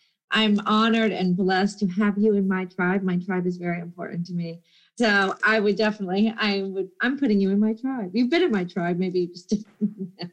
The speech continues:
know. So thank you, thank you, thank you so much for coming on today and sharing all this, coaching me, who knew,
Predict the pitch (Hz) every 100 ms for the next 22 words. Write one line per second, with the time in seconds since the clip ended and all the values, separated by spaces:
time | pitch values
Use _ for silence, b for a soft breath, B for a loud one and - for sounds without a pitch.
0 | - 151 151 - B B B B - 302
1 | 254 - 311 349 359 330 - 262 269 -
2 | 247 - 285 311 311 233 247 214 208 196
3 | - 202 220 202 175 185 196 202 190 196
4 | 208 208 220 247 226 - 202 208 233 -
5 | _ _ _ _ - 294 392 440 339 247
6 | 269 381 285 311 277 294 277 285 330 269
7 | 302